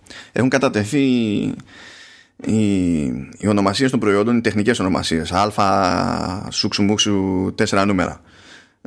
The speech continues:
ε, για την αγορά της Ευρασίας, γιατί είναι υποχρεωμένοι να τα δηλώνουν πιο πριν. Για iPhone δεν έχουν δηλωθεί ακόμη.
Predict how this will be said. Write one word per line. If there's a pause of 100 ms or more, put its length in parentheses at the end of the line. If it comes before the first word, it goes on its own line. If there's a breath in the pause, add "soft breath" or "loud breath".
(140)
ε, (680)
για
την
αγορά
της
Ευρασίας,
γιατί
είναι
υποχρεωμένοι
να
τα (120)
δηλώνουν
πιο
πριν. (1120 loud breath)
Για
iPhone
δεν
έχουν
δηλωθεί
ακόμη.